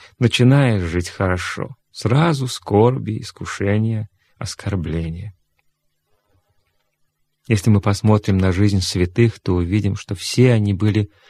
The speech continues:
проверены в огне испытаний и искушений. В этом сила их духа и красота подвига.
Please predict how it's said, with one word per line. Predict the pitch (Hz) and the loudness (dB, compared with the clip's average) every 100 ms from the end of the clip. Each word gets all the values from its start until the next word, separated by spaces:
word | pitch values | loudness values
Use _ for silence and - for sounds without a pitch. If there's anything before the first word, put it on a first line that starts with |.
| - - _ | -20 -20 _
проверены | 104 95 87 107 110 95 98 98 95 | 2 2 4 6 6 4 2 2 2
в | 92 | 2
огне | 87 90 98 98 | 2 2 2 2
испытаний | - - 90 - 101 92 90 | -2 -8 -10 -2 0 2 0
и | 87 | -2
искушений. | 82 - - - - 98 85 92 - - - _ _ | -6 -8 -10 -8 -6 -4 -4 -8 -10 -20 -20 _ _
В | 98 | 0
этом | 101 - 98 - _ _ | 2 4 0 -2 _ _
сила | - - 104 95 | -14 0 4 4
их | 87 87 | 2 -2
духа | 90 107 110 - 92 87 - - _ | 2 2 2 -2 -6 -6 -12 -20 _
и | - | -6
красота | - 87 95 95 95 | -6 -4 -4 -2 -2
подвига. | - 87 82 98 - 95 | 0 0 0 -4 -6 -8